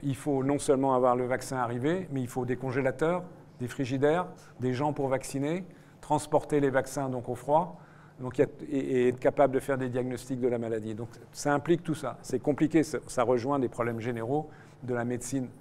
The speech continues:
Donc ça avance, moins vite qu'on ne le voudrait, mais il faut absolument que ça avance pour que toute la population finisse par,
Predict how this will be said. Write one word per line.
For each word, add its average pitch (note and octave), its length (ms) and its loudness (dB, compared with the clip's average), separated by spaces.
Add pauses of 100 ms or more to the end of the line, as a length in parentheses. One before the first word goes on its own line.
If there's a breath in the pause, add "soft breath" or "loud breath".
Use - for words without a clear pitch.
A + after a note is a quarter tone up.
(340 loud breath)
Donc C#3 220 -2
ça C#3+ 180 8
avance, D#3+ 600 4
moins D#3 260 4
vite F3 200 4
qu'on D3 120 -4
ne C3+ 60 0
le C3+ 40 0
voudrait, B2+ 480 0
mais C3+ 160 0
il C#3+ 80 0
faut F#3 320 4
absolument C3+ 500 0
que - 60 -10
ça A#2+ 120 -2
avance C3 440 -6 (260 loud breath)
pour B2 140 -8
que - 80 -6
toute D#3 240 0
la C#3+ 80 2
population B2+ 560 -4
finisse C3+ 340 -4
par, A#2+ 160 -8